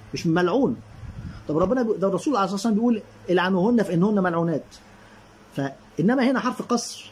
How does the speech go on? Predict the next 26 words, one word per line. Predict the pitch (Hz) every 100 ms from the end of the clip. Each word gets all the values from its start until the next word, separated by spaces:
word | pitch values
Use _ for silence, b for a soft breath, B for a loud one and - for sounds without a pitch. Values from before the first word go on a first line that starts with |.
| -
"إنما | 143 214 240 262 -
يتقبل | 143 143 - 220 190
الله | 185 175 202 240 269 - 143
من | 220
المتقين"، | 226 196 190 - 220 139
ما | 165
قالش | 196
من | 202
الملعونين. | 170 180 175 202 190 - - - - - - - - - - - - - -
فده | 160 - - - - - - 127 175
دليل | 202 254 233
تاني | 240 240 185 190 - -
إن، | 147
إن، | 175 110 104 160 - -
إن | 156
العبادة، | 160 165 247 254 202 - - -
عبادة | 156 208 208 190 190 - - - - - - - - -
بتاعة | 135 208 208
المرأة | 190 202 233
المتبرجة | 202 185 165 190 190 - 143
الكاسية | - 151 - 208 147
الع-، | 139 151 151
العارية | 147 156 196
السافرة | 147 - 139 196 220 - - - -
مش | 180
هتقبل. | 160 330 180